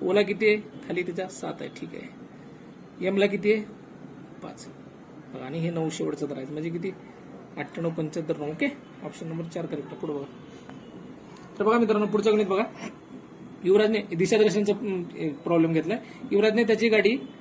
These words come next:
आठ किलोमीटर दक्षिण दिशेला चालवली. डायरेक्ट घेतो बघा, युवराज आहे, त्याने आठ किलोमीटर गाडी त्याची दक्षिण दिशेने चालवली. ओके,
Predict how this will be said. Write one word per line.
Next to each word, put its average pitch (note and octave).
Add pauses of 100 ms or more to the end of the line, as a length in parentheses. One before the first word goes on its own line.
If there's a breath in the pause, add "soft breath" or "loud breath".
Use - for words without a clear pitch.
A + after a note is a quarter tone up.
(120)
आठ G#3
किलोमीटर G#3+
दक्षिण G3+
दिशेला F#3+
चालवली. D#3+
डायरेक्ट F3+
घेतो E3+
बघा, E3
युवराज F3
आहे, F#3
त्याने -
आठ E3+ (460)
किलोमीटर F3
गाडी E3+
त्याची F3+ (160)
दक्षिण E3
दिशेने E3
चालवली. D3+
ओके, D#3+